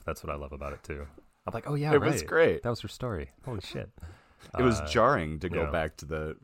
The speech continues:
Speaker 2: current time. Um,
Speaker 1: So it's about forbidden love,
Speaker 2: eh, but
Speaker 1: almost. Both of them have that kind of story going on.
Speaker 2: Yeah. Who has,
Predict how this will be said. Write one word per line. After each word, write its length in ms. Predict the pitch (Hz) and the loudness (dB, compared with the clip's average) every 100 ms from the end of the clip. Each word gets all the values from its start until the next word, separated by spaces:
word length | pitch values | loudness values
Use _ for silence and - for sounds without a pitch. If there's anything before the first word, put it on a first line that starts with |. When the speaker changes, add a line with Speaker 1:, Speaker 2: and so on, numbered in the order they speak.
| - | -8
Speaker 2:
current 320 | 87 80 - | -6 -6 -4
time. 380 | 92 73 76 76 | -4 -4 -6 -2
Um, 180 | 90 80 | 0 2
Speaker 1:
So 100 | 98 | 4
it's 100 | 131 | 6
about 240 | 123 131 - | 10 8 8
forbidden 420 | 110 104 101 92 | 0 2 2 0
love, 220 | 78 69 | -2 0
Speaker 2:
eh, 80 | - | -2
but 260 | 95 117 101 | 8 8 8
Speaker 1:
almost. 240 | 69 - | 4 -4
Both 200 | - 92 | 0 0
of 40 | 85 | 0
them 140 | 78 | -4
have 180 | 76 71 | -4 -4
that 160 | 73 - | -8 -8
kind 200 | 71 71 | -10 -10
of 60 | _ _ - | _ _ -16
story 300 | - 73 69 | -4 -4 -2
going 220 | 71 69 | -6 -6
on. 180 | 71 71 - - _ - | -8 -12 -16 -20 _ -10
Speaker 2:
Yeah. 380 | 233 262 87 80 _ | -4 -2 -2 -4 _
Who 180 | 196 240 | -8 -6
has, 400 | 247 247 - | -6 -8 -8